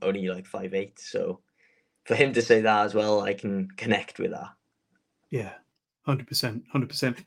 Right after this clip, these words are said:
Speaker 2: And like I say, he, he got over, uh, and still is over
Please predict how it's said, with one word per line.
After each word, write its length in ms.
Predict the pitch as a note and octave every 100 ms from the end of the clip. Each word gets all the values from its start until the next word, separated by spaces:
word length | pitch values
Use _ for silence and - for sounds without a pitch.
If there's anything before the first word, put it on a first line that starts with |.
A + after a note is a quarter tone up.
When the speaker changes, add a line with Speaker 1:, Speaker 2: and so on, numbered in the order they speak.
| -
Speaker 2:
And 80 | F#3
like 80 | F3
I 20 |
say, 280 | F#3 F3+ D3+
he, 220 | E3 D#3+
he 200 | C3+ E3
got 200 | D3 D#3
over, 460 | D#3 D#3 C#3+ C#3 C#3 _ _ D3+
uh, 180 | C#3 D3
and 100 | C#3+
still 280 | - E3 E3
is 180 | E3
over 500 | C#3 C3+ B2 C#3+ C3+